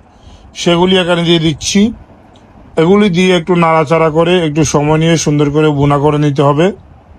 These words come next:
এখানে প্রত্যেকটা জিনিসের একটা কাঁচা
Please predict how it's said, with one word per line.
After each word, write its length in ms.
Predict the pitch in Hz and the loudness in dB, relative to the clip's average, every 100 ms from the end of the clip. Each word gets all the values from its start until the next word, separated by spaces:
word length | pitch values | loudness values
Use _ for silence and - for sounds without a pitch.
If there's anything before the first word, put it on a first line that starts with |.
| - - - - - - - - - - - - 160 | -20 -20 -20 -20 -20 -20 -20 -20 -18 -16 -16 -6 -2
এখানে 220 | 180 196 202 - | 0 2 0 0
প্রত্যেকটা 460 | 175 - 180 - 185 | -2 -2 -4 0 0
জিনিসের 340 | 160 160 156 170 | 0 0 0 0
একটা 120 | 165 160 | -2 -2
কাঁচা 320 | 151 127 165 | -2 -2 0